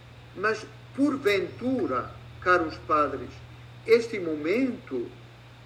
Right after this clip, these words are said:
é o momento em que nós descobrimos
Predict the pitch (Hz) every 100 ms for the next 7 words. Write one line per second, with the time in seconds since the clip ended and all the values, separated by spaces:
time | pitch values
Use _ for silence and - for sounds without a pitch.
0 | - 208 233 247 220 254 254 262 233 220
1 | 196 214 214 175 - 190 165 185 226 247
2 | 254